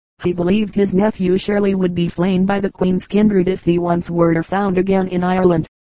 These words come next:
But Sir Tristram, scorning fear, made ready to depart, and took with him the noblest knights that could be found, arrayed in the richest fashion. And when they were come to Ireland,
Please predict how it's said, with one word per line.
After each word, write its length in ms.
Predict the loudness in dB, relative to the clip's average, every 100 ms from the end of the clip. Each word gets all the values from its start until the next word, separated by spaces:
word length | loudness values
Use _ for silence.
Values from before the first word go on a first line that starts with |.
| _
But 180 | -2 -2
Sir 280 | 0 0 0
Tristram, 500 | 0 -2 0 -6 -6 -10 _ _
scorning 500 | -16 0 2 2 0
fear, 400 | 0 2 2 -2 -10 _ _
made 260 | -2 0 0
ready 260 | 0 -2 -4
to 120 | -6
depart, 480 | -6 -2 -2 -2 -4 _ _ _
and 160 | -2 0
took 200 | -2 -2
with 160 | -2
him 160 | 0 0
the 100 | 2
noblest 460 | 2 2 0 -2
knights 340 | 0 0 -2 -4
that 220 | -4 -2
could 180 | 0 4
be 120 | 4
found, 500 | 4 -2 -2 -2 -4 -8 _ _
arrayed 320 | 0 2 2 2
in 140 | 2
the 100 | 4
richest 420 | 2 0 -4 -8
fashion. 480 | -6 -4 -2 -4 -6 -8 _ _
And 220 | -2 0
when 180 | 0 2
they 120 | 2
were 320 | 4 2 2 0
come 260 | -2 -2 0
to 140 | 0
Ireland, 380 | 2 2 2